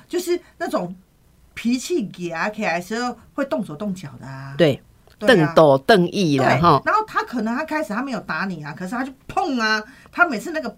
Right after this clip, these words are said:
Speaker 1: 碰的时候，其实全部人大家心也跟着碰啊。
Speaker 2: 甩门啊，
Speaker 1: 对啊。
Speaker 2: 杯子这样放啊，
Speaker 1: 对啊，
Speaker 2: 哈。
Speaker 1: 然后东西丢啊。
Speaker 2: 对，对。
Speaker 1: 对啊，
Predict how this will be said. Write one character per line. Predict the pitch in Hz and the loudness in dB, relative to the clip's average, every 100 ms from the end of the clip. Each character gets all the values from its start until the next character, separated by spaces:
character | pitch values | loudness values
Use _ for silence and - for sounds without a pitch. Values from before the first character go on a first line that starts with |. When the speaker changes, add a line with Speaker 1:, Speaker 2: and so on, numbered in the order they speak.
| - | -6
Speaker 1:
碰 | - 285 | 0 0
的 | 240 233 | 0 -6
时 | 226 | -4
候， | 233 269 | -2 -2
其 | - | -4
实 | 214 226 | -10 -12
全 | - 214 233 | -12 -8 -6
部 | 285 | -4
人 | 226 | -4
大 | 196 196 | 0 0
家 | 233 | -2
心 | - 262 | -6 -6
也 | 226 | -6
跟 | 208 | -6
着 | 202 - - | -8 -10 -18
碰 | - 208 156 | -14 -14 -14
啊。 | 147 - - | -18 -20 -20
Speaker 2:
甩 | - - 147 120 | -10 2 2 2
门 | 123 117 123 | -4 -6 -6
啊， | 127 | 0
Speaker 1:
对 | 269 - | 2 2
啊。 | 214 202 202 - | 0 -2 -4 0
Speaker 2:
杯 | 208 196 | 6 6
子 | 185 147 | 4 -2
这 | 147 | 4
样 | 156 147 | 4 4
放 | 165 | 4
啊， | 147 | 6
Speaker 1:
对 | 143 | 6
啊， | - 123 | 4 4
Speaker 2:
哈。 | 147 143 | 0 0
Speaker 1:
然 | |
后 | 302 | -2
东 | 339 | -4
西 | 311 359 _ | -6 -8 _
丢 | 349 302 311 320 | 0 0 -4 -2
啊。 | 302 302 294 294 | 0 0 0 2
Speaker 2:
对， | 131 247 285 262 _ | 2 0 -6 -16 _
对。 | - 240 | 0 0
Speaker 1:
对 | |
啊， | 156 214 | 0 -4